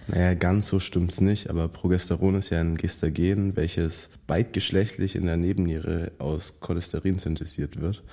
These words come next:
Aber bei jeder menstruierenden Person wird es hauptsächlich nach dem Eisprung und nach der Befruchtung produziert. Es bereitet damit die Uterusschleimhaut auf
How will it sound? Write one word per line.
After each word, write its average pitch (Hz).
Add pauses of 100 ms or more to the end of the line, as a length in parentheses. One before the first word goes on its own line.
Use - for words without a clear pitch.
(200)
Aber 95
bei 87
jeder 104
menstruierenden 92
Person 87
wird 80
es - (240)
hauptsächlich 92
nach 87
dem -
Eisprung 85
und 82
nach 90
der 98
Befruchtung -
produziert. - (200)
Es -
bereitet 90
damit 87
die 80
Uterusschleimhaut 85
auf 73